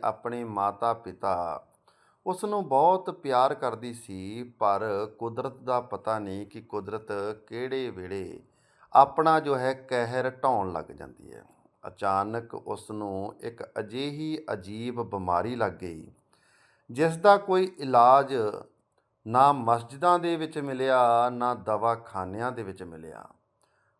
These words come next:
ਵੱਡੇ ਵੱਡੇ ਮੌਲਵੀਆਂ ਦੇ ਕੋਲੋਂ, ਵੱਡੇ ਵੱਡੇ ਹਕੀਮਾਂ ਦੇ ਕੋਲੋਂ, ਵੱਡੇ ਵੱਡੇ ਵੈਦਾਂ ਦੇ ਕੋਲੋਂ, ਡਾਕਟਰਾਂ ਦੇ ਕੋਲੋਂ ਉਹਨਾਂ ਨੇ ਦਵਾਈਆਂ ਲਈਆਂ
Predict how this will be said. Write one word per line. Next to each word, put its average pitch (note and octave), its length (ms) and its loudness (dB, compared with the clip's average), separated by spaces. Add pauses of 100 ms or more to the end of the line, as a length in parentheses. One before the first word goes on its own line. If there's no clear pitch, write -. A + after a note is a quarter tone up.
(280)
ਵੱਡੇ B2 380 0
ਵੱਡੇ C#3+ 380 0
ਮੌਲਵੀਆਂ B2+ 640 0
ਦੇ C#3+ 120 -4
ਕੋਲੋਂ, A#2+ 560 -4
ਵੱਡੇ A#2 440 -2
ਵੱਡੇ A#2+ 380 -4
ਹਕੀਮਾਂ A2+ 640 -6
ਦੇ B2 140 -8
ਕੋਲੋਂ, G#2 600 -8
ਵੱਡੇ A2 380 -4
ਵੱਡੇ A2 360 -6
ਵੈਦਾਂ G2 520 -2
ਦੇ A#2+ 160 -6
ਕੋਲੋਂ, G2+ 540 -4
ਡਾਕਟਰਾਂ G2 560 -2
ਦੇ B2+ 120 -4
ਕੋਲੋਂ F#2 520 -4 (720)
ਉਹਨਾਂ F3+ 380 4
ਨੇ D3+ 180 0
ਦਵਾਈਆਂ A2+ 640 0
ਲਈਆਂ G#2+ 540 -4